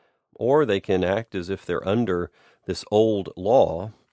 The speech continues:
when there's a new thing that God has brought to us.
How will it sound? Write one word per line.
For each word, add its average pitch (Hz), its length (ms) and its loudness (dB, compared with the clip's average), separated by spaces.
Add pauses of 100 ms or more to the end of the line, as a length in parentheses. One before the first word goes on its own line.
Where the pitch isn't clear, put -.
(280)
when 104 180 0
there's 120 180 -2
a 135 80 0
new 202 140 -2
thing 76 200 -4
that 64 80 -8
God 78 220 -6
has 78 100 -10
brought 78 300 -8
to 71 180 -14
us. - 220 -16